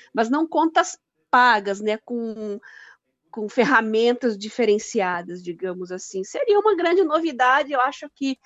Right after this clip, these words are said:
é, mudanças dessas alturas do campeonato vão ser muito bem-vindas, viu? A gente tá precisando mesmo mudar um pouco a dinâmica das redes,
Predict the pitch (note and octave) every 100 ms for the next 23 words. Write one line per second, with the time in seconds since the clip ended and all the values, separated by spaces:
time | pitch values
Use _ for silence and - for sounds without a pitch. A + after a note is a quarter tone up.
0 | _ _ _ - A#3 A3+ A3+ B3 A#3+ G#3
1 | A#3 C#4 C#4+ A#3 A#3 B3+ A3+ A3 A#3 A3
2 | - A3+ A3+ G#3 G3+ A#3+ B3 A#3+ A#3 B3+
3 | A#3 A#3+ B3 A3+ G4+ D4 G3 F#3 F#3 E3+
4 | F3+ G3 G#3+ B3 B3 C4 D4+ B3+ A3+ B3+
5 | A3+ A#3+ B3 G#3+ G#3+ A3 A3+ A3+ G#3 G#3+
6 | G3 G3+ A3+ A3+ G3+ F#3+ F#3 G3+ G3+